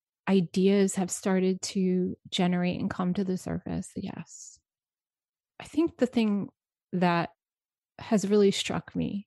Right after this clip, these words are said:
is none of this is defined. This existence, this collapse isn't even defined.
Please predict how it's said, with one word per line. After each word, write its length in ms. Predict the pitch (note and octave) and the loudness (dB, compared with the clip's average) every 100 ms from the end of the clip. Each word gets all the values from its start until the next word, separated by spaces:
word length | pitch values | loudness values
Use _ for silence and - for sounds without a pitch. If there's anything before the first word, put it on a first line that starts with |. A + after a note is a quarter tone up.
| _ - | _ -4
is 400 | G3+ F#3+ F#3 - | -2 -2 -4 -4
none 260 | G#3 B3 D4 | 4 6 6
of 120 | A3 | 6
this 200 | F3 - | 2 0
is 140 | E3+ | -6
defined. 560 | - G3 - F3+ D3+ D#3+ _ _ _ _ _ _ _ _ _ _ _ _ _ _ - | -6 -6 -6 -6 -4 -6 _ _ _ _ _ _ _ _ _ _ _ _ _ _ -2
This 180 | G#3 A3 | 0 0
existence, 1000 | F3+ G3+ G3 - F#3+ F#3 - - - _ _ _ _ - | -2 -2 -2 0 0 0 -4 -10 -10 _ _ _ _ 0
this 160 | F#3+ | 0
collapse 640 | - - A#3+ D4 - - - | 2 2 4 4 0 -8 -4
isn't 240 | F3+ E3 | 0 0
even 240 | D3 E3+ D#3+ | 0 -2 -2
defined. 400 | F3+ - - | -4 -6 -6